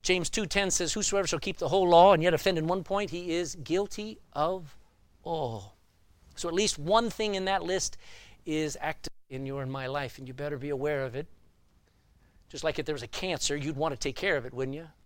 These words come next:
Secondly, half of those sins were attitudes. Did you notice? It is wrong to steal. It is also wrong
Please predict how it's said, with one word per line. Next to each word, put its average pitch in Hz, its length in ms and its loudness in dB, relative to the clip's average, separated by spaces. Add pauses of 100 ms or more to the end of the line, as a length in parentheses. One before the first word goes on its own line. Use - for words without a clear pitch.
(200)
Secondly, 151 600 -4 (560)
half - 340 -8
of 185 60 -8
those - 160 -2
sins 170 280 -4
were 151 80 0
attitudes. 170 680 -4
Did 135 160 -10
you 175 60 -6
notice? 214 480 0 (760)
It 233 140 2
is 160 100 -2
wrong 226 240 10
to 170 80 0
steal. 143 500 0 (840)
It 175 100 -2
is 151 100 -2
also 185 440 8
wrong 170 500 4